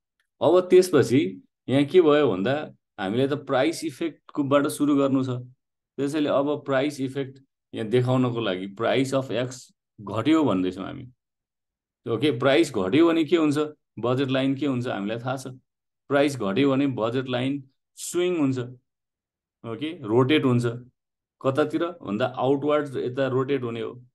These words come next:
बाहिरतिर जाने हो। त्यसैले यो बजेट लाइन चाहिँ आउटवार्ड यो रोटेट भयो। ओके, प-, बजेट लाइन आउटवार्ड रोटेट भइसकेपछि इक्विलिब्रियम पोजिसन त बजेट लाइनमै पर्ने हो।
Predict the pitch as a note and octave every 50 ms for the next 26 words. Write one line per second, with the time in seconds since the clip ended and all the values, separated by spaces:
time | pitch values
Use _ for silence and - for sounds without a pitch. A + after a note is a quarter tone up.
0 | _ - G#2 G#2 G#2+ A2+ A#2+ A#2+ B2 B2+ B2 B2+ A#2+ B2 A#2+ A#2+ A#2+ A2+ A2 -
1 | - - _ _ _ _ _ _ _ _ _ _ _ _ _ _ _ _ - C#3
2 | D3 D3 D#3+ D#3 D3+ D3 D3+ D3+ C3+ A#2 A#2 B2+ C3 C3 C#3+ C3 B2+ B2 A#2+ A#2+
3 | A#2 A2+ C3 - - - A#2+ B2+ C3 C3 B2+ C3 B2+ B2 B2 A#2+ A2 A2 A#2 A2
4 | G#2+ A2+ A2+ A2+ A2+ A2+ G2+ F#2+ F2+ E2+ D#2 C#2+ - _ _ _ _ _ _ _
5 | _ _ _ _ _ _ _ _ - G2+ G#2+ C3 D3+ C3+ - - A#2 A2 G2 F#2+
6 | G#2+ A2 A#2+ B2+ C#3 D3+ D3+ C#3+ C#3+ C3+ C3+ C#3 C#3 C3+ - A#2 B2 C3 C3 C3+
7 | C3+ C3 B2+ A2+ A#2 B2 A#2+ B2+ A#2 G2 F#2+ F#2 G2 G2 A#2 G#2+ G#2 G2 F#2 F2
8 | F2 - A#2+ C#3 C#3+ C3+ - - _ _ _ - B2+ B2 C3 D3 D3 D3+ D3 C3
9 | C3+ C#3 C#3 C#3 C3+ C3 C3+ C3 B2+ C3 B2+ B2+ B2+ A2+ G2+ G#2 G2 G2+ G#2+ G#2+
10 | A2+ A2+ G2 G#2+ G#2 G#2 G#2 A2 B2+ D3 D#3+ D3 C#3+ C#3 C3+ C#3 C#3 C3 B2+